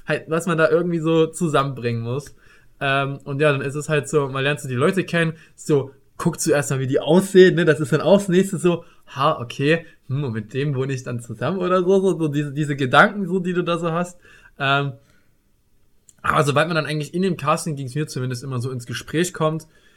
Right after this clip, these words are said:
und wenn dann das Gespräch meistens auch so eine Stunde geht, dann ist meistens eh schon klar, dass das, weil dann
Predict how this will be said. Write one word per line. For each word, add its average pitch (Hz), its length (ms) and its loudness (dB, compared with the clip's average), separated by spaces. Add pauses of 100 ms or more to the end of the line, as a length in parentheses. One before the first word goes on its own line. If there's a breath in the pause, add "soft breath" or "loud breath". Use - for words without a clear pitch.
(140 soft breath)
und 127 120 -8
wenn 135 80 -2
dann 139 100 -2
das 131 160 -6
Gespräch 143 420 -2
meistens 131 320 -4
auch 123 120 -6
so 120 120 -8
eine 113 100 -6
Stunde 143 360 -4
geht, 123 480 -4
dann 117 340 -4
ist 120 160 -12
meistens 113 320 -8
eh 113 80 -14
schon 110 160 -14
klar, 107 180 -14
dass 104 180 -14
das, - 360 -20
weil 110 220 -8
dann 110 500 -10